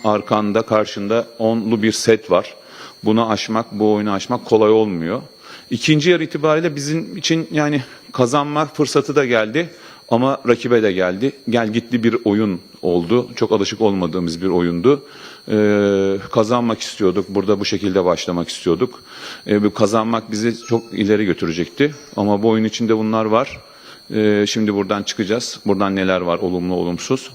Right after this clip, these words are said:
Perşembe günü bir Avrupa Kupası maçı var. Ona en iyi şekilde hazırlanıp sonra önümüzde bir ara var. Hani bizim bay haftamız.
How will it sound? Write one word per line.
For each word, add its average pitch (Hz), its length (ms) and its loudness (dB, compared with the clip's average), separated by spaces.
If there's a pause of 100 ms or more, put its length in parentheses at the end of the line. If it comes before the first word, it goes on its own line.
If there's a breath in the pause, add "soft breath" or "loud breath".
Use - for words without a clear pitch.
Perşembe 95 440 -2
günü 95 200 -2
bir 98 60 -2
Avrupa 92 300 -2
Kupası - 360 -4
maçı 90 240 -4
var. 113 220 0 (440 loud breath)
Ona 98 380 0
en 95 120 -2
iyi 92 120 -2
şekilde 87 420 -2
hazırlanıp 92 540 -2
sonra 113 280 2
önümüzde 107 440 0
bir 101 240 2
ara 110 160 0
var. 110 300 -4 (180)
Hani 90 200 -8
bizim 95 280 -2
bay 98 180 2
haftamız. 104 560 -2